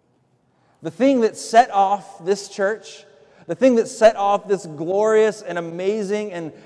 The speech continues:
and vital and dynamic church was not a good plan. It was not a well-designed flyer to hand out to your neighbors. It was the gospel.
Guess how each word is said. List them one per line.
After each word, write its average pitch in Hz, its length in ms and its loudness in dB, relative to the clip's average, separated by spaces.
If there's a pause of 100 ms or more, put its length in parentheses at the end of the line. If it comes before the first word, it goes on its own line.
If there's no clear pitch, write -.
and 160 140 -8
vital 180 640 2
and 175 160 -6
dynamic 170 680 -4
church - 600 -8 (1120)
was 156 100 -16
not 202 200 -6
a - 20 -6
good 214 200 -4
plan. 151 440 -10 (1500)
It 202 140 -6
was 202 180 0
not 190 420 -6
a 170 220 2 (240)
well-designed 180 800 0
flyer 165 680 -8
to 139 80 -10
hand 156 240 -8
out 151 200 -4
to - 80 -20
your 147 100 -10
neighbors. 117 640 -16 (2750)
It 170 140 -8
was 156 300 -8
the 135 100 -14
gospel. 107 440 -18